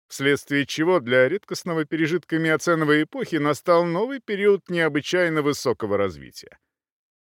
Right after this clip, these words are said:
В таком случае не исключено,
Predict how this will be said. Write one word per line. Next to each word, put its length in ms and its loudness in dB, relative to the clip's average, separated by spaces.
В 80 -20
таком 420 -2
случае 560 -4
не 280 -2
исключено, 760 -4